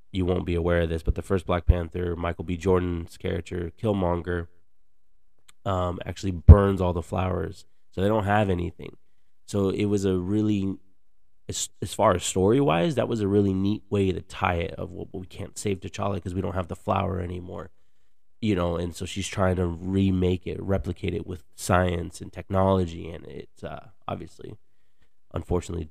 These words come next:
doesn't work. And so it, it, it, it, it's those moments, though, that she shares between mother and daughter that I think really make the movie. But then it's also Sh-, Shuri's journey.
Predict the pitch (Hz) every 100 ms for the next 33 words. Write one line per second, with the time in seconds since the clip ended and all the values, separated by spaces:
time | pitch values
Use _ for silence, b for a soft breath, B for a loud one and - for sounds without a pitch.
0 | - 98 82 - - 85 107 101 - -
1 | - - - - - - - - - -
2 | - - 156 - 127 107 - b b b
3 | - - - - 143 156 143 190 - 135
4 | - 139 - - 120 104 107 98 113 120
5 | 90 95 92 87 87 - - 95 - -
6 | 92 - 92 95 82 - - - 87 90
7 | - 90 85 85 87 82 82 82 82 85
8 | 82 87 - - - - - - - -
9 | - 147 208 180 139 135 120 117 92 85
10 | 110 - - - - - - - - -
11 | - - - - 110 104 139 143 139 143
12 | 143 - 151 120 - - - - - -
13 | - - 143 147 110 98 95 120 165 113